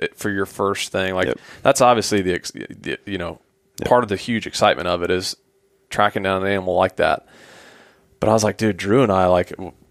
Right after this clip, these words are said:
Speaker 1: I know me in particular, like, went through heartbreakers
Speaker 2: Yes, you
Speaker 1: just
Speaker 2: did.
Speaker 1: constantly. Learned, like, before we learned how to kill deer, and I'm talking about you have a deer in bow range, <clears throat> reading his behavior, the angles, where, shot placement, like, how to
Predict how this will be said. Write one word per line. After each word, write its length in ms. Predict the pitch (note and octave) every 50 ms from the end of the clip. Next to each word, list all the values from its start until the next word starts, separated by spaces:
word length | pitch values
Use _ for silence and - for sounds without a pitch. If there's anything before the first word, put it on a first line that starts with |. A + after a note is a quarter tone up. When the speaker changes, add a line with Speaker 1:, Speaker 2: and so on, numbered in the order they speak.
| -
Speaker 1:
I 100 | - G#2
know 160 | G#2+ A#2 A#2 G#2
me 220 | G2+ G2+ G#2+ G#2+
in 80 | G#2 F#2+
particular, 640 | F#2 - - G#2 G#2 - F#2+ F#2 F#2 F2+ F2+ F#2+ - -
like, 260 | G2 F#2 F2+ - - _ _ _ _ _ _ _ _ _ _ _ _ _
went 280 | A2 A2 A2 G#2+ - -
through 400 | - F#2+ F2+ F2+ F2+ D#2+ - - _ _ _ _ _ _ _ _ _ -
heartbreakers 960 | - - - - - - A2 A2+ A2 - - F#2 F#2+ F#2+ - - C2 A#1 - B1
Speaker 2:
Yes, 300 | B1+ B1 A#1+ - - -
you 60 | -
Speaker 1:
just 220 | - A2 - B1
Speaker 2:
did. 80 | B1 -
Speaker 1:
constantly. 560 | - - - B2 C#3 C3+ - - F2 F2+ F2
Learned, 360 | F2+ G2+ G#2+ A#2 B2 A#2+ G#2
like, 180 | A#2 - - A2
before 420 | B2 A#2+ - - D3 D3+ E3 F3
we 120 | E3 E3 D3
learned 340 | C3 B2+ C3 C3+ C3+ B2+
how 400 | - - - - A#2 A#2 A#2+ A#2+
to 100 | A#2 A#2
kill 340 | A2+ - - A#2+ A#2 A2+ A2+
deer, 340 | G#2 G2 G#2 G2 F#2+ F#2 F#2
and 120 | - G2+
I'm 100 | A2+ C#3 C#3
talking 260 | C#3+ C#3 B2+ A2 A#2
about 300 | A2 A2 G#2 G2 - - - - - - _ -
you 180 | G2 G#2+ A#2
have 140 | B2 A#2+ A#2
a 40 | A#2
deer 200 | G#2+ A2 A2 A#2
in 100 | A2 G#2+
bow 160 | F#2+ G2+ G2+
range, 500 | G2 F#2+ F#2+ F#2+ F#2 F#2+ F#2 F2+ - - - - - -
<clears throat> 200 | - - - D#3+
reading 240 | - G#2 A2+ A2+ A2+
his 120 | A2+ A2 -
behavior, 520 | G#2 G2+ G#2 G#2 G#2 G#2 G#2 G#2 G#2 G2+
the 180 | G2 - - -
angles, 440 | G2 G2+ G2+ G2+ G2+ G#2 G2+ F#2 F2+
where, 200 | G2 G2 G#2 - -
shot 320 | - - G#2+ G2+ - -
placement, 460 | - G#2+ G#2 G2+ G2 - G#2+ G#2 C#2+
like, 260 | F#2+ F#2+ F#2 - - - -
how 200 | - G#2+ G#2 G#2+
to 140 | G#2+ G#2+ G#2